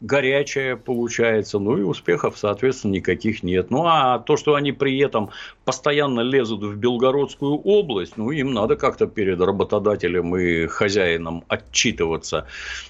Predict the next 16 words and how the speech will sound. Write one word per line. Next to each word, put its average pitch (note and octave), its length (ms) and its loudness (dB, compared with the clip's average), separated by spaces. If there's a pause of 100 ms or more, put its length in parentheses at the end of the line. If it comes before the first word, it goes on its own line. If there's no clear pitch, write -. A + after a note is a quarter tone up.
Не A#2+ 160 2
получилось E3 600 0
в C#3 80 2
Артёмовске, D3 840 -2
а D#2+ 200 -2
давай-ка G#3+ 540 0
мы G#2+ 260 2
начнём G2+ 520 -2
садить B2 640 -2
по G#2 200 -2
мирным A#2+ 560 2
русским F#2 520 -2
городам, D#2+ 880 0
убивать A#2+ 680 -2
мирных F2+ 520 -2
граждан G#2+ 580 0